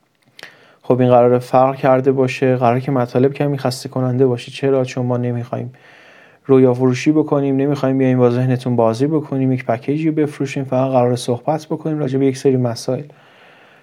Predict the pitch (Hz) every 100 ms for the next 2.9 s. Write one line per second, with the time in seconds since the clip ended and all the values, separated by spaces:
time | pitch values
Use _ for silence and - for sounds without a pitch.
0 | - 147 147 175 190 170 170 156 - 175
1 | 175 165 147 151 151 151 151 151 143 156
2 | 147 143 131 147 143 135 139 135